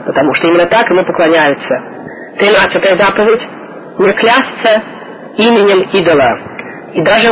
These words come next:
упоминать имя идолов нельзя. Почему же тогда я упоминал на этой кассете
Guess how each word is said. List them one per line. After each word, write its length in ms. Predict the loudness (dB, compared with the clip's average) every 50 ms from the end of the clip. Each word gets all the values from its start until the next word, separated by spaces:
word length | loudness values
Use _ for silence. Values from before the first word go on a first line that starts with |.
| 2
упоминать 560 | 2 2 2 2 4 4 4 4 2 0 0
имя 260 | 0 2 2 4 4 4
идолов 440 | 2 2 4 4 4 2 2 2
нельзя. 440 | 2 2 2 4 2 2 0 0 -4 -6 -12 -16 -16 -16 -16 -16 -16 -16 -18 -18 -18 -18 -18 -16 -4 -4
Почему 280 | -2 0 2 2 4
же 140 | 4 2 2
тогда 260 | 0 0 0 2 2
я 180 | 2 4 4 4
упоминал 380 | 4 4 4 4 4 4 4
на 60 | 4 2
этой 160 | 2 0 0
кассете 600 | 0 -2 -2 0 0 0 0 2 2 2 2